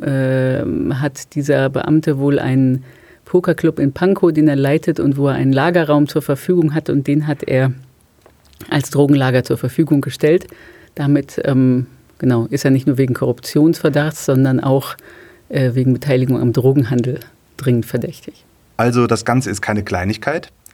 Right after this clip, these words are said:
Speaker 2: Deswegen hat die Berliner F D P ja heute auch wieder gefordert, dass ein Untersuchungsausschuss eingesetzt wird,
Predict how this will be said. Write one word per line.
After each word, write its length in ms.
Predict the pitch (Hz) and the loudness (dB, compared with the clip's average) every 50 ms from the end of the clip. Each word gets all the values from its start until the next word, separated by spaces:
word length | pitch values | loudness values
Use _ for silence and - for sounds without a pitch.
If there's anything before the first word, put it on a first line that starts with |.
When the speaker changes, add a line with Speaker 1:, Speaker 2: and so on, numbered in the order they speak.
| _ - - - - _ - - | _ -20 -20 -20 -20 _ -6 -4
Speaker 2:
Deswegen 560 | 120 117 - - 147 147 151 151 147 143 139 | -2 -2 0 0 0 0 2 0 0 -2 -4
hat 180 | - - 135 - | -6 -8 -6 -2
die 180 | 139 135 135 127 | 0 0 0 0
Berliner 380 | 120 120 110 120 135 143 139 | 0 0 0 2 0 0 -2
F 100 | - 131 | -4 -8
D 120 | - - 139 | -8 -8 -10
P 200 | 139 - 139 143 | -6 -4 -2 0
ja 200 | 151 139 131 110 | 0 0 0 0
heute 260 | 131 143 143 147 139 | -2 -2 0 -2 -4
auch 220 | - 139 - - | -4 -4 -6 -4
wieder 100 | 135 139 | -4 -4
gefordert, 760 | 127 131 120 - - - 117 127 139 139 143 139 139 - - | -2 -4 -6 -8 -4 -2 0 0 2 2 0 -2 -2 -6 -6
dass 200 | 117 117 - - | -6 -6 -6 -4
ein 200 | - 113 113 110 | -2 -2 -2 -2
Untersuchungsausschuss 1200 | - 107 101 - 101 95 143 175 - - 117 104 - - - 85 85 82 - - 104 101 - - - | -4 -6 -2 -2 -2 -2 -4 -4 -2 -2 -2 -4 -4 -6 -6 -6 -4 -4 -4 -6 -6 -6 -8 -8 -8
eingesetzt 560 | 92 92 90 87 95 107 123 123 - - - | -6 -6 -6 -6 -6 -6 -6 -8 -8 -8 -4
wird, 240 | 127 151 156 151 | -4 -4 -4 -6